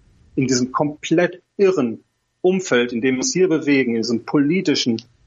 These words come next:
Umfeld, wo der Innenminister monatelang irgendwelche Agenden, Agendas verfolgt, das versucht, was durchzudrücken, dass in dem Moment, in dem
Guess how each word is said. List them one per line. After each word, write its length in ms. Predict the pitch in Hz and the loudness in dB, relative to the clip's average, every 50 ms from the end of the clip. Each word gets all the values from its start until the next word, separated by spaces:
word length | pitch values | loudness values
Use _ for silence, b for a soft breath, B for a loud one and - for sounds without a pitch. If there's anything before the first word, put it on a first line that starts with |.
| _ _ - - - _ _ _ _ _ _ _ - | _ _ -8 -8 -8 _ _ _ _ _ _ _ 0
Umfeld, 540 | 175 170 175 165 - - 127 123 123 123 131 | 0 0 0 0 0 2 2 4 2 2 0
wo 80 | 131 | 2
der 380 | 120 123 123 123 123 - - - - | 2 4 4 4 2 0 -4 -2 2
Innenminister 920 | 180 185 202 196 180 151 139 127 120 110 107 98 - - - 82 - - _ _ _ _ _ _ _ _ _ _ _ _ _ _ _ _ _ _ _ _ _ - | 2 2 4 2 2 2 2 2 2 0 -2 -2 -4 -4 -6 -8 -8 -10 _ _ _ _ _ _ _ _ _ _ _ _ _ _ _ _ _ _ _ _ _ -2
monatelang 1300 | 131 156 190 208 208 202 196 170 160 165 160 160 - 151 147 147 139 135 135 131 127 123 123 135 - - | 2 4 4 6 6 4 4 4 4 4 2 2 0 0 2 2 2 2 2 0 0 -2 -4 -6 -2 0
irgendwelche 640 | 151 147 151 151 151 143 131 131 123 - 143 - | 2 2 4 2 2 0 0 -2 -2 -2 -4 -6
Agenden, 880 | - - 135 - - - 135 131 139 147 151 139 135 131 127 123 113 - b b b b b b | -6 -8 -12 -6 -2 -2 0 0 0 -2 -2 -2 -2 -2 -2 -4 -6 -8 b b b b b b
Agendas 840 | - - 123 127 - _ _ - 151 143 147 151 143 131 127 123 - | -8 -8 -8 -8 -12 _ _ -2 0 0 2 2 2 2 2 0 0
verfolgt, 580 | - 127 120 - - - 135 127 131 131 - - | -4 -6 -8 -4 -2 0 2 2 0 0 -2 -4
das 220 | 127 - - - _ _ _ _ _ _ 139 131 _ | -4 -4 -6 -10 _ _ _ _ _ _ -14 -6 _
versucht, 380 | - 135 117 127 147 147 _ | -2 -2 -2 -4 -10 -6 _
was 220 | 160 147 151 - _ | -4 -4 -4 -4 _
durchzudrücken, 800 | - 160 151 147 - - - 139 - 135 - 123 123 - 127 117 - - _ _ | 2 2 2 2 0 -4 -4 -4 -4 -4 -4 -4 -4 -6 -8 -10 -10 -14 _ _
dass 280 | - 147 156 147 - - | 0 0 0 0 -2 -2
in 160 | 170 147 139 | -2 0 0
dem 100 | 143 143 | 2 2
Moment, 340 | 143 139 143 151 151 147 143 | 2 2 2 2 2 0 -2
in 180 | 143 131 127 | -6 -6 -6
dem 360 | 131 143 151 139 139 139 127 | -4 -2 0 0 0 0 -2